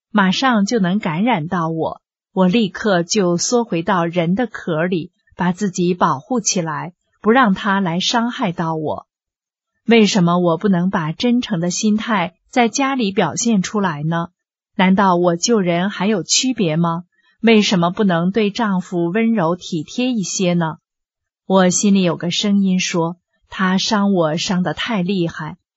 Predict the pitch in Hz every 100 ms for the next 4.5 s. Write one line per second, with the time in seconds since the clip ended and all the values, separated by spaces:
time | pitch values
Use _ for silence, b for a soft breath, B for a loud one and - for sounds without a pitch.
0 | _ - 226 226 220 - 214 214 196 247
1 | 220 185 - 247 247 - 175 170 208 175
2 | 175 196 170 156 156 - - _ _ -
3 | 220 196 196 202 247 208 180 165 165 143
4 | 190 247 208 160 127